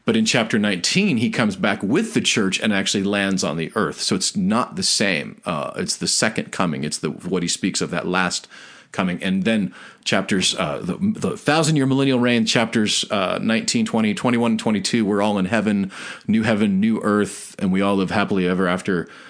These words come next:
Uh, Revelation is really not a hard book to understand. It's, it literally just follows that. So we find ourselves now in chapter fifteen, in that part of the tribulation.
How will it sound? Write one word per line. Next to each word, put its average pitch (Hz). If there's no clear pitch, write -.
Uh, 78
Revelation 104
is 85
really 98
not 85
a -
hard 85
book 82
to -
understand. 73
It's, -
it -
literally 98
just 87
follows 82
that. 78
So 104
we 120
find 175
ourselves 135
now 110
in 98
chapter 104
fifteen, -
in 101
that 101
part 98
of 80
the 80
tribulation. 85